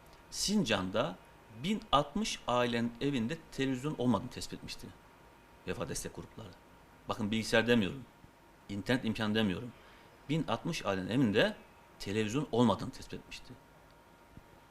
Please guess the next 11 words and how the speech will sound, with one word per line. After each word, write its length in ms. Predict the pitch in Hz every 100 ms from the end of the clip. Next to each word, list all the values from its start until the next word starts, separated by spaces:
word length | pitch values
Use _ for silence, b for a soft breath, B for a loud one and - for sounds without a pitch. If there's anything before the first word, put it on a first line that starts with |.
| -
Ki 100 | -
burası 260 | 113 113 107
A-, 160 | 120 -
Ankara 380 | 113 110 90 110
başkent. 360 | 117 - 135 - - - B B -
Sincan 440 | - 120 110 160 180 - - - -
başkentin 440 | 117 117 - 104 120
metropol 340 | 98 - 101
ilçesi. 360 | 90 - - 113 113 B B B B -
Bu 100 | 131
da, 260 | 151 185